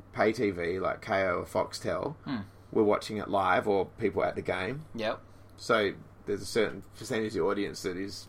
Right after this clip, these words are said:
Speaker 2: Of
Speaker 1: watching
Speaker 2: course.
Speaker 1: the game live. Um, then somebody comes in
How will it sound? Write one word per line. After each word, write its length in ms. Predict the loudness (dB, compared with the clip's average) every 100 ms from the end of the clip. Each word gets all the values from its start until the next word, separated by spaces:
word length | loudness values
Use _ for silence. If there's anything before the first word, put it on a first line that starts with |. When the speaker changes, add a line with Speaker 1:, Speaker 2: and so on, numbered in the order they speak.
| -8
Speaker 2:
Of 120 | -4 -2
Speaker 1:
watching 140 | 0
Speaker 2:
course. 220 | -2 -2
Speaker 1:
the 60 | -2
game 320 | 0 0 0
live. 340 | 0 2 0 -2 -12 -20 -20 -20 -20 -20 -20 -20 -20 -4
Um, 300 | 6 8 8
then 200 | 8 8
somebody 640 | 8 6 8 8 6 4 -6
comes 320 | -2 0 2
in 360 | 2 2 0 -6